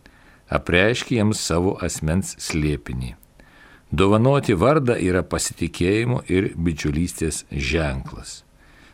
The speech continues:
Viešpaties vardas yra šventas. Dėl to žmogus negali jo piktnaudžiauti, turi jį atminti, tyliai ir su meile pagerbdamas.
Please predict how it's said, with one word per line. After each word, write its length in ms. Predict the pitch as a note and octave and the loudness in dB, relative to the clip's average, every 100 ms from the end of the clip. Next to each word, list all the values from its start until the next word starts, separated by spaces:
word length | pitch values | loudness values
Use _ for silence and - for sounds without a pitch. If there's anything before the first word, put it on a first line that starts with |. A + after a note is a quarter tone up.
| _ | _
Viešpaties 720 | - F#2 B2 - - B2+ B2 D2 | 0 4 4 0 -4 -2 -2 -2
vardas 480 | D2+ G2 F2+ G2+ - | 0 0 0 -2 -4
yra 360 | D2+ C#2+ D2+ - | -4 -2 -2 -4
šventas. 840 | - - D2 D2 C2+ C2+ - - - - - - - - - - | -6 -4 -2 -2 -4 -8 -12 -12 -14 -20 -20 -20 -20 -20 -20 -16
Dėl 260 | - A2 B2 | 2 4 4
to 320 | B2+ F#3 F#3+ | 4 4 4
žmogus 500 | A2+ B2+ A#2+ C#3 C3 | 4 4 6 4 2
negali 580 | F#2+ F#2+ F2 A#2 A#2+ G2+ | 2 2 4 4 4 6
jo 120 | G2 | 4
piktnaudžiauti, 1040 | F2 F2 - D2 C2+ C2 E2+ G2 B2 - C#3+ - _ _ | 2 -2 -4 -4 -4 -2 2 2 2 0 -2 -4 _ _
turi 340 | - A#2 D#2+ | -2 0 2
jį 240 | C#2 C2+ | 0 -2
atminti, 720 | - C2+ - D2+ G#2 C#3+ D#3 C3+ - _ - _ | -6 -8 -2 2 4 2 0 -4 -4 _ -20 _
tyliai 400 | - G2+ A#2 B2+ | 0 2 4 2
ir 180 | - F2 | 0 -4
su 160 | - D2 | -4 -4
meile 520 | C#2 D2+ F2 F#2 F#2 - | -2 -2 0 0 -2 -2
pagerbdamas. 1040 | B2 F#2 C#2 C2+ B1+ B1+ B1+ A#1+ - - | -2 0 0 -2 -4 -6 -6 -8 -10 -14